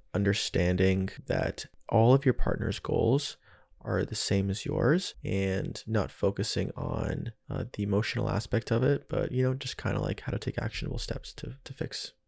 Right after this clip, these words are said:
any kind of issues that, that arise. But ego is a big one. Ego is a big one. You know, people tend to conflate criticism in maybe the way that they're doing some work with, like, a personal affront, and it really isn't the case.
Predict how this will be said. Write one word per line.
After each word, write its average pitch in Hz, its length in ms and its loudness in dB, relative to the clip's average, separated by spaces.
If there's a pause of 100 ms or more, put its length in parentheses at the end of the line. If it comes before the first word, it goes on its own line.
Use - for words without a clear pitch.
(140)
any 107 140 -4
kind 107 220 -2
of - 80 -4
issues - 280 -4
that, - 220 -8
that - 180 -4
arise. - 380 -8 (580)
But - 120 -4
ego 123 180 8
is 113 100 8
a - 40 -6
big 101 180 2
one. - 240 -2
Ego 113 220 -2
is 104 100 -4
a 98 40 -4
big - 160 -4
one. 101 180 0
You 101 100 -2
know, 95 100 0
people 98 560 -2
tend 95 300 2
to 98 480 0 (240)
conflate 92 720 0 (240)
criticism 95 680 2
in 90 260 -2
maybe 92 320 -2
the 95 100 -2
way 92 200 0
that - 200 -4
they're 98 280 -2 (100)
doing 98 200 0
some 107 200 -4
work 110 320 2
with, 104 120 -2
like, - 120 -2
a - 40 -4
personal 101 500 2
affront, 104 440 -2
and - 100 -2
it - 100 -8
really 104 240 2
isn't 101 260 -4
the - 60 -8
case. - 440 0